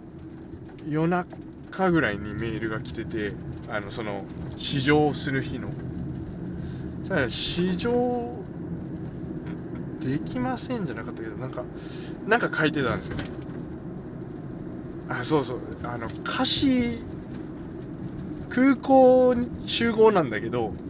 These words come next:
カシの方にしか試乗車が、試乗用のその車種がありませんと。「行くことになると思います」みたいな。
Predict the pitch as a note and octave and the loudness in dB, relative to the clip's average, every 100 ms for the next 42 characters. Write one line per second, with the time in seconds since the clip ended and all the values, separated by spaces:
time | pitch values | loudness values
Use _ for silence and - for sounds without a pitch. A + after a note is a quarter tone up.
0 | - - - - - - - - - - | -8 -8 -8 -8 -8 -8 -8 -8 -8 -8
1 | - - A#3 B3 - C4+ B3+ A3 G#3+ G3+ | -8 -4 2 4 4 6 6 8 10 10
2 | G3 F#3+ B2 - - - G#3 D#3+ - E3 | 8 4 2 -2 -4 8 10 10 6 6
3 | F#3 E3 C#3 A#2 G#2+ - - - E3 D#3+ | 8 10 10 8 4 0 -4 -2 2 8
4 | F3+ F3 E3+ E3 - D#3+ D#3 C#3 - - | 12 12 10 8 2 -2 0 0 -4 -8
5 | - - - - - D#3+ D3+ A#2+ A2+ - | -6 -6 -4 0 4 4 4 2 0 -4
6 | - - - - - - - - A#2 B2 | -8 -10 -10 -10 -12 -10 -6 2 4 6
7 | E3 E3 E3 A#2 - - - - - - | 8 8 6 4 -4 -8 -8 -10 -10 -10
8 | - - - - - - - - D#3 C#3+ | -10 -10 -10 -10 -10 -10 -10 -6 -2 0
9 | - F#3 D3 A2+ A2+ G2+ G2+ F#2 F#2+ F#2+ | 2 2 2 2 2 0 -8 -8 -10 -10
10 | - - - | -10 -14 -14